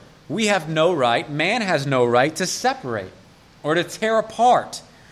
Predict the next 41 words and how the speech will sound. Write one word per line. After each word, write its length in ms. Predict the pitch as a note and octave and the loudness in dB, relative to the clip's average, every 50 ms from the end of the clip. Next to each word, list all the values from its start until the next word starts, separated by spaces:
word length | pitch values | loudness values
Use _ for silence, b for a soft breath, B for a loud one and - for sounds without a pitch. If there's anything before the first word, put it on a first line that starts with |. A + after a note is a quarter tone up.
| B B | B B
or 140 | D#3 E3 E3 | 0 0 0
to 240 | E3 G3+ F#3 - - | 0 -2 -6 -4 -2
end 300 | G3 A3+ B3+ C4+ A#3+ A3+ | 0 0 2 0 0 -2
the 80 | G#3+ | -2
union 580 | F3+ D#3+ C#3+ F#3 A#3 C4+ B3+ G3+ E3+ E3 D#3+ D#3+ | -2 -4 -4 -4 -4 -4 -4 -4 -4 -4 -2 -2
that 200 | E3 D3 C3+ A#2 | -4 -6 -6 -6
God 380 | A2+ F3 F3 F#3+ G3+ G#3+ G3+ E3+ | -4 -4 -2 0 0 0 0 0
has 340 | D#3 F3+ F#3+ F#3+ F3+ - | -2 -4 -2 -2 -2 -4
created. 640 | - - - G3 F#3 F#3 F#3 G#3 A3+ C#3 A#2 - - - - - - - - - - - - - _ _ - - - - - - - - - - B B B B B B | -6 -8 -8 -4 -2 0 0 0 -2 -4 -6 -10 -14 -20 -20 -20 -20 -20 -20 -20 -20 -20 -20 -20 _ _ -20 -20 -20 -20 -20 -20 -20 -20 -20 -20 B B B B B B
And 80 | - D3 | 0 2
it 60 | D#3 | 2
seems 320 | D3 - G3+ A3+ A#3+ G#3 F#3+ | 2 4 4 4 4 4 4
what 160 | G#3 F#3 D3 | 4 4 4
Jesus 300 | C#3+ G3+ A#3 A3+ F3+ F3+ | 2 2 2 2 2 0
is 80 | D#3+ | -2
doing 260 | C#3+ D#3 F3+ G#3+ B3 G#3 | 2 4 4 4 6 4
here 360 | D3+ C#3+ D3 D3 E3 D#3+ D#3+ B B B B | 4 6 6 6 6 4 2 B B B B
is 140 | C3+ - - | -6 -4 -2
he's 180 | A#3 A3+ - | -2 -2 -4
just 220 | A3 G3+ - - - | -4 -6 -6 -2 0
basically 420 | C#3 E3+ G3 - A3+ - A#3 A#3 | 0 0 0 0 -2 -4 -6 -6
taking 360 | A#3 - F#3 F3 E3+ - A3+ | -2 0 0 0 0 0 -6
the 60 | B3 | -8
Pharisees 600 | A#3 - - D3+ C#3+ C#3+ C#3+ D3 D#3+ D#3+ D#3 C#3 | -6 -4 -2 0 0 0 0 0 -2 -2 -4 -4
back 320 | A2+ - C3+ C3 E3+ F#3 - | -2 0 2 2 2 2 0
to 80 | G#3+ | -4
the 100 | G#3+ G#3+ | -4 -4
Bible. 640 | E3+ C#3+ D3 C#3 C3 C3 C3 B2+ C#3 D#3+ F#3 F#3 B B B B B | 0 4 4 6 6 6 6 4 4 2 2 0 B B B B B
He's 140 | D3 C#3+ - | -2 -2 2
saying, 240 | - E3 D#3+ D3 | 4 4 4 4
"This 220 | B2 C3+ C#3+ C#3+ G3 | 2 0 -2 -2 -4
is 100 | F#3+ F#3 | -4 -2
what 160 | A3 A3+ A3+ | -2 -2 0
the 80 | B3 A#3+ | -2 0
Bible 380 | G#3 A3 G3+ G#3 G#3+ B3 A#3+ | 2 4 4 4 4 2 -2
says." 380 | - - - D#3+ D#3 D#3 D3 D3 | -2 -2 2 4 4 4 2 0
He's 120 | C3+ A#2 | -6 -6
interpreting 600 | A#2 A2 A2+ - - E3 F3 E3+ F3+ F3+ F#3+ F#3 | -8 -8 -8 -4 -2 -2 -2 -2 -4 -6 -6 -4
it 120 | G3 G3 F#3+ | -6 -6 -8
for 300 | - - G3 G3+ G3+ A3 | -6 -4 -2 0 0 0
'em, 120 | A3+ | 0